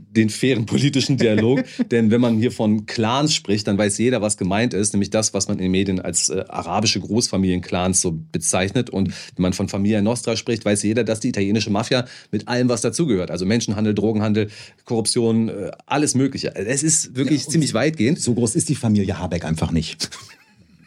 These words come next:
Speaker 1: Komm, scheint sich ja zu lohnen, einzuheiraten. Dazu kommen wir gleich mehr. <laughs> Vielleicht könnten wir uns da mal bewerben. Aber ich will noch eins sagen, ja. Dass ausgerechnet die C D U mit ihrer Maskenmafia jetzt so eine dicke Lippe riskiert, finde ich schon mutig.
Speaker 2: Ja, richtig, richtig.
Speaker 1: Aber gut.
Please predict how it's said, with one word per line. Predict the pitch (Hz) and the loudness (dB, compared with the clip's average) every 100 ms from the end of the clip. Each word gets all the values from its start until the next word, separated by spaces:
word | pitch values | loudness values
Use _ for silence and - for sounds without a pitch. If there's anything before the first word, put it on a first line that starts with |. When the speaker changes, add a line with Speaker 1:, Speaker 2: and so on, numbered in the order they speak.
| - - | -20 -18
Speaker 1:
Komm, | - 117 104 - - - | -2 0 0 0 -4 -4
scheint | - 123 110 | -2 0 2
sich | |
ja | 123 | 0
zu | - | 2
lohnen, | 120 139 143 | 2 4 4
einzuheiraten. | 135 196 156 127 123 151 | 2 2 4 4 2 2
Dazu | 143 131 | 2 2
kommen | - | 0
wir | 135 | 2
gleich | 139 135 | 4 4
mehr. | 175 202 165 160 | 4 4 4 4
<laughs> | |
Vielleicht | 151 151 151 - - - | 4 4 2 -6 -12 -6
könnten | - 156 | -2 2
wir | |
uns | 156 | 2
da | 160 | 2
mal | 151 | 2
bewerben. | 135 113 180 160 | 2 2 2 2
Aber | 131 127 120 | 4 4 2
ich | 120 120 | 0 2
will | 147 | 2
noch | 135 | 2
eins | 143 185 | 2 0
sagen, | 101 95 | 0 2
ja. | 98 127 143 - - | 0 0 -4 -12 -6
Dass | - 101 - | -2 -2 0
ausgerechnet | 123 160 151 143 131 131 131 | -2 0 0 0 2 0 0
die | 117 | -2
C | - 127 | 0 0
D | |
U | 117 196 190 104 90 - | 2 2 4 2 0 0
mit | 104 104 - - | 0 0 -4 -8
ihrer | 80 - 101 98 | -6 -4 0 0
Maskenmafia | 98 175 - - 165 98 95 - 90 131 160 - | 0 0 0 0 0 0 -2 -2 0 0 -2 -4
jetzt | 113 107 | -4 0
so | 196 | 2
eine | 269 | 2
dicke | 220 208 | 0 0
Lippe | 185 214 | 0 0
riskiert, | 196 - 139 160 | -2 0 -2 0
finde | 165 165 | -2 -2
ich | |
schon | 160 175 | -2 0
mutig. | 233 - - | 0 -2 -2
Speaker 2:
Ja, | 123 - - - | -2 -2 -2 0
richtig, | 101 - - - | 2 0 -6 -8
richtig. | 92 | -2
Speaker 1:
Aber | 117 98 | 2 2
gut. | 87 80 | 0 -4